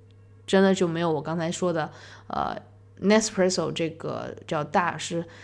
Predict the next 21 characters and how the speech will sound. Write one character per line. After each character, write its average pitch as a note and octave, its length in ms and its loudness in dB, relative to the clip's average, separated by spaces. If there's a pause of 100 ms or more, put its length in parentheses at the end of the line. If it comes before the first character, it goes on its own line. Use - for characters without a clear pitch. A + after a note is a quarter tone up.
(220)
大 F3 180 2
师 F3 180 0
咖 F3 220 0
啡 E3 200 0
的 - 520 -8 (260)
胶 G#3+ 180 6
囊 E3+ 200 2
咖 F#3 160 0
啡 C#3+ 120 -6
好 C#3+ 140 -8
喝。 - 220 -14 (300)
因 B3+ 120 2
为 D4 80 6
它 C#4 180 0
是 C#4 140 0
一 B3+ 60 2
个 B3+ 100 6
山 C4 380 4
里 G#3+ 80 4
面 - 200 -6
的， - 240 -10